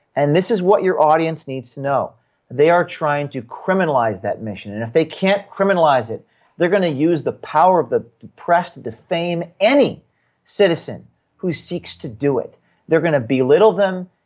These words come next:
and they're gonna muddy the waters with any blue check mark who seeks to share that, that information. So the very thing that we have to do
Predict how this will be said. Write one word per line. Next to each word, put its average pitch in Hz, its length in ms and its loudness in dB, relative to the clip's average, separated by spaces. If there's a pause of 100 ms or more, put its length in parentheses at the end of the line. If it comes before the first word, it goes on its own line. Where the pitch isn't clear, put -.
(160)
and 131 160 0
they're 147 100 0
gonna 143 180 -2
muddy 147 380 0
the 202 140 0
waters 180 480 0
with 139 240 -4
any 196 240 -2
blue 196 260 0
check 190 320 -4
mark 123 300 -2
who 160 100 -6
seeks - 340 -10
to 147 80 -12
share 170 320 -2
that, 135 180 2
that 123 120 0
information. 110 640 -8
So 160 160 0
the 151 100 4
very 208 380 2
thing 220 260 0
that 202 100 0
we 160 100 -2 (100)
have 175 240 2
to 147 60 -6
do 113 380 -4